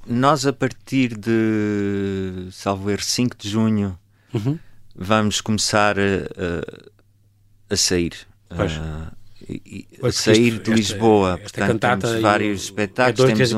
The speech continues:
Speaker 2: quatro de
Speaker 1: um,
Speaker 2: junho.
Speaker 1: temos em Almada, depois temos no
Speaker 2: No Porto,
Speaker 1: Porto,
Speaker 2: Castelo
Speaker 1: ah,
Speaker 2: Branco.
Speaker 1: ah, ah, temos
Speaker 2: Isto ao longo de junho e
Speaker 1: várias
Speaker 2: julho, Caldas da Rainha,
Speaker 1: Sim,
Speaker 2: até à Madeira, o
Speaker 1: depois,
Speaker 2: Funchal.
Speaker 1: o Funchal, depois paramos, eh, em agosto,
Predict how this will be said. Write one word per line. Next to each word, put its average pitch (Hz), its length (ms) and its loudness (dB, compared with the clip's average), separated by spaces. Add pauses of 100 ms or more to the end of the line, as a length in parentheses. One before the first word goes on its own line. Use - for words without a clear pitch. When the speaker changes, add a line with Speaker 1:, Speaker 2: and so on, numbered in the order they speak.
Speaker 2:
quatro 107 120 2
de 101 60 -2
Speaker 1:
um, - 20 -2 (100)
Speaker 2:
junho. 131 60 -8 (460)
Speaker 1:
temos 95 320 -4
em 98 180 0
Almada, 104 540 0
depois 95 300 -8
temos 92 280 -6
no 98 80 -4
Speaker 2:
No 92 80 -4
Porto, 117 640 2
Speaker 1:
Porto, 113 260 0
Speaker 2:
Castelo 101 220 -6
Speaker 1:
ah, 92 60 -2
Speaker 2:
Branco. 123 600 -2
Speaker 1:
ah, 90 360 -8
ah, - 120 -10
temos 110 500 -6
Speaker 2:
Isto 139 180 -2
ao 135 60 6
longo 127 260 6
de 127 60 2
junho 156 140 4
e 156 120 4
Speaker 1:
várias 135 100 6
Speaker 2:
julho, 151 540 8
Caldas 120 240 -2
da 127 60 2
Rainha, 147 760 4
Speaker 1:
Sim, 101 320 -4
Speaker 2:
até 135 100 0
à 120 80 4
Madeira, 143 320 4
o - 60 6
Speaker 1:
depois, - 60 -4
Speaker 2:
Funchal. 143 480 -2
Speaker 1:
o 104 40 -14
Funchal, 117 760 2 (120)
depois 98 720 -2
paramos, 113 880 -2 (540)
eh, 82 340 -10 (580)
em 87 120 -4
agosto, 113 640 2